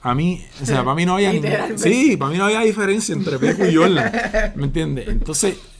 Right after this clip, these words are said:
Speaker 1: yo a Pico lo ado-, lo adoro, por-, porque Pico para mí es una gran persona, un gran corazón, un tipo brillante, súper elocuente.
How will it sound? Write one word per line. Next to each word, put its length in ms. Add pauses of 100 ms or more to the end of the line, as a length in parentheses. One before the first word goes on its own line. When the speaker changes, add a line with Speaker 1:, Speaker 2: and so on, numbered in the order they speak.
(220)
Speaker 1:
yo 400
a 300
Pico 240
lo 640
ado-, 580
lo 440
adoro, 720 (160)
por-, 280 (140)
porque 280
Pico 280
para 140
mí 80
es 60
una 180
gran 240
persona, 500
un 160
gran 160
corazón, 480 (400)
un 120
tipo 180
brillante, 440
súper 280
elocuente. 720